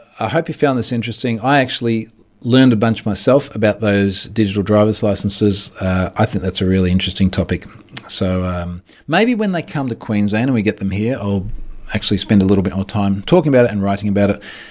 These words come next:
Until then, I think they're, uh, on balance, a neat idea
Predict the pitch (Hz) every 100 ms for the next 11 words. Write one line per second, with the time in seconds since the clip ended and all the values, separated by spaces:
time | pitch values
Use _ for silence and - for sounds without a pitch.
0 | - _ _ 127 156 185 156 151 143 139
1 | 139 113 117 117 110 107 110 - - 131
2 | 120 117 127 131 127 - - - 113 113
3 | 123 135 123 117 101 107 107 101 101